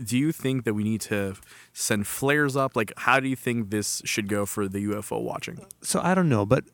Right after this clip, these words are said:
Speaker 2: uh, the thing, going back to why it's a U F O hotspot, right? People talk about how the mountain has,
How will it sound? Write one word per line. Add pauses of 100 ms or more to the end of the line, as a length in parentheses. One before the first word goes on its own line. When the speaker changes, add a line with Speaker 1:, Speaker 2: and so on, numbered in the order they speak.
(140)
Speaker 2:
uh, (300)
the
thing,
going
back
to
why
it's
a
U
F
O
hotspot,
right?
People
talk
about
how
the
mountain
has,